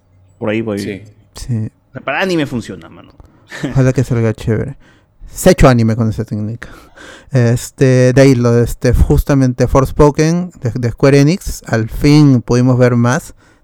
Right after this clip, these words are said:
Speaker 3: detalles del universo y cómo va a ser el, el gameplay, ¿no? Eso. Pero lo único que me molestó fue que se veían los escenarios demasiado vacíos, eso. No, no, no sé. O sea, es, se parece que va a ser lineal,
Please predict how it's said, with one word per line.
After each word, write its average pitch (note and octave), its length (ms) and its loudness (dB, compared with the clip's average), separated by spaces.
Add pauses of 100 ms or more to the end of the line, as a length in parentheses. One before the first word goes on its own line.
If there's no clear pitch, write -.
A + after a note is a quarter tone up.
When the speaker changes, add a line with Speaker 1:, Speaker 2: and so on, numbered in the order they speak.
Speaker 3:
detalles B2 360 -2
del A#2+ 140 2
universo A#2 920 0
y A#2 400 -10
cómo B2 300 0
va A#2+ 80 2
a - 20 0
ser B2 180 -2
el, A#2 220 -6
el A#2 140 -8
gameplay, A2+ 420 -4
¿no? B2 200 -12 (180)
Eso. - 140 -20 (520)
Pero B2+ 480 4
lo A#2+ 460 0
único D3 320 -2
que C#3+ 100 -2
me B2+ 80 2
molestó A#2 460 -2
fue - 160 -14 (420)
que C3 100 -20
se B2 140 -8
veían B2+ 320 -4
los B2+ 140 -2
escenarios A#2 380 0
demasiado A2+ 360 0
vacíos, - 600 -6
eso. - 420 -14 (1080)
No, A2+ 120 -4
no, A2 420 0
no A2+ 160 0
sé. G#2 200 -4 (1040)
O - 100 -18
sea, B2 220 0
es, C#3+ 280 -2
se B2+ 240 -2
parece C#3 320 0
que C3+ 100 0
va C3+ 120 6
a C3+ 80 4
ser C#3+ 320 0
lineal, C3+ 760 2